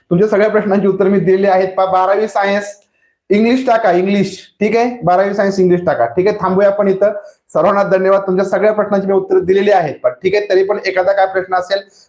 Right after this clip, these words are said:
कमेंट बॉक्स मध्ये टाका, शॉर्ट मधून मी सांगण्याचा पण प्रयत्न करेल. शॉर्ट आपण टाकतोय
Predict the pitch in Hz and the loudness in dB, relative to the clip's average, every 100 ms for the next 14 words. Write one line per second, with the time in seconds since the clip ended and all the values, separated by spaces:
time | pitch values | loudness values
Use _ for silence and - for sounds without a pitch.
0 | - 190 208 208 202 202 190 185 190 190 | -4 0 0 0 0 0 -2 0 0 0
1 | 190 185 185 185 185 185 - 143 175 180 | -2 0 2 2 2 -2 -8 -6 -2 0
2 | 185 185 190 202 208 208 220 202 196 208 | 0 0 -2 -2 -2 0 0 0 -2 -6
3 | _ _ - - 190 196 190 190 196 196 | _ _ -14 -2 0 2 0 0 -2 -2
4 | 196 180 - 190 | -4 -4 -2 -2